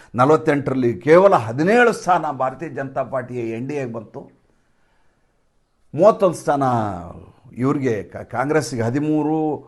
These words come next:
ಒಂಬತ್ತು ಉದ್ಧವ್ ಠಾಕ್ರೆಗೆ, ಎಂಟು ಶರದ್ ಪವಾರಿಗೆ ಬಂತು. ಹೋಯ್ತು, ಇನ್ನು ಮುಗ್ದ ಹೋಯ್ತು. ಭಾರತೀಯ ಜನತಾ ಪಾರ್ಟಿ ಅಡ್ರೆಸ್ಗೆ ಇಲ್ಲ ಅನ್ನಂಗೆ ಆಗೋಯ್ತು.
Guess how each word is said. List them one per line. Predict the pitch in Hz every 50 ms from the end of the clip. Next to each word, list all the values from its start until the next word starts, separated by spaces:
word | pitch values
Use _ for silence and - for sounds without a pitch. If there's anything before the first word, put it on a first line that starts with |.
| _ _ _ - -
ಒಂಬತ್ತು | 104 110 117 120 123 123 123 - - 113
ಉದ್ಧವ್ | 107 107 127 160 156 127
ಠಾಕ್ರೆಗೆ, | 135 139 135 131 139 123 123 120 151 151 139 123
ಎಂಟು | 117 117 117 120 113
ಶರದ್ | 101 - 117 117 143 139 -
ಪವಾರಿಗೆ | 143 135 127 123 120 117 101
ಬಂತು. | 104 101 98 - 123 131 135 - _ _ _ _ _ _ _ _ _ _ _ _ _ _ _ _ _ _ _ -
ಹೋಯ್ತು, | 104 127 151 180 185 185 175
ಇನ್ನು | 156 139 131 131
ಮುಗ್ದ | 139 156 160
ಹೋಯ್ತು. | 156 143 135 131 127 87 - - _ _ _ _ _ _ _ _ _ _ _ _ _ _ _ _ -
ಭಾರತೀಯ | - 113 113 120 165 151
ಜನತಾ | 120 - 135 131 143 160
ಪಾರ್ಟಿ | - 156 143 143 139
ಅಡ್ರೆಸ್ಗೆ | 117 107 107 127 151 165 - - 151 151
ಇಲ್ಲ | 139 139 127
ಅನ್ನಂಗೆ | 123 113 117 117 107
ಆಗೋಯ್ತು. | 101 98 92 95 - _ _